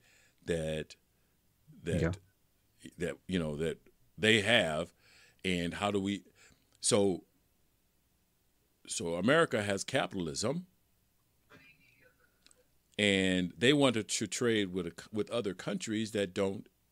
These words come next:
Speaker 1: fully implement capitalism. So, so the,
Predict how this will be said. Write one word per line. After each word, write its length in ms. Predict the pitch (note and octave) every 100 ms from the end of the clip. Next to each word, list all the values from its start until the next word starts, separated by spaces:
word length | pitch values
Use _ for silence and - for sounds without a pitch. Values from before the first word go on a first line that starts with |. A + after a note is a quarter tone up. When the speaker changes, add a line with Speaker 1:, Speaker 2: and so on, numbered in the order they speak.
| _ -
Speaker 1:
fully 340 | - C#3+ A2
implement 520 | G2+ G3 E3+ G#2 D#2+
capitalism. 640 | - D2 - A#1 G1+ - - _ _ _ _ _ _ _ _ _ - - - _ _ _ _ _ _
So, 600 | - - G#2 F#2+ F#2 E2+ E2+ _ _ _
so 220 | - G2+
the, 160 | F2 E2+